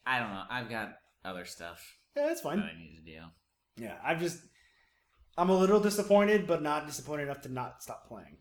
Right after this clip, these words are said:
Speaker 1: Yeah. I mean, it's not that
Speaker 2: To
Speaker 1: big
Speaker 2: stop
Speaker 1: into,
Speaker 2: playing.
Speaker 1: I've said it before, I'm not that big into shooters, so.
Speaker 2: Yeah, it's a
Speaker 1: Even i-, even if it, I know it's not, that's not the main, main thing. Like, it's not like Call of Duty or something, but still, it, the main
Speaker 2: shooting is part of the game.
Speaker 1: fighting is
Speaker 2: It,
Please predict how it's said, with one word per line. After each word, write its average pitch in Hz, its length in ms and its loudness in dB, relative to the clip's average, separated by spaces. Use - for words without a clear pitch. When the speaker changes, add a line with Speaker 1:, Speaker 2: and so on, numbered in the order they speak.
Speaker 1:
Yeah. 78 120 -16
I - 20 -10
mean, 127 100 -4
it's 120 80 -10
not 151 200 -8
that 135 60 -8
Speaker 2:
To 180 60 -2
Speaker 1:
big 165 80 0
Speaker 2:
stop 147 180 2
Speaker 1:
into, 120 100 -8
Speaker 2:
playing. 123 160 -4
Speaker 1:
I've - 40 -10
said 143 140 -10
it 127 100 -14
before, 117 240 -12
I'm 107 140 -8
not 107 160 -10
that 110 180 -12
big 104 140 -12
into 95 160 -12
shooters, 87 500 -14
so. 85 140 -16
Speaker 2:
Yeah, 233 320 0
it's 190 200 -4
a 190 240 2
Speaker 1:
Even 117 280 -6
i-, 110 180 -10
even 110 320 -8
if 104 160 -12
it, 101 140 -12
I 104 120 -8
know 107 220 -6
it's 101 200 -10
not, 98 220 -8
that's 98 300 -8
not 95 320 -8
the 98 80 -14
main, 95 560 -6
main 87 260 -10
thing. 104 220 -10
Like, 82 200 -10
it's - 100 -18
not 90 180 -6
like 87 240 -14
Call 92 220 -8
of 85 80 -16
Duty 90 340 -10
or 85 60 -16
something, 82 340 -18
but 80 180 -14
still, 90 420 -6
it, 78 180 -10
the 92 140 -14
main 87 280 -10
Speaker 2:
shooting 170 380 0
is 151 160 0
part 143 200 -2
of - 80 -8
the 131 60 -8
game. 120 180 -8
Speaker 1:
fighting 98 420 -4
is 98 180 -10
Speaker 2:
It, 147 100 -2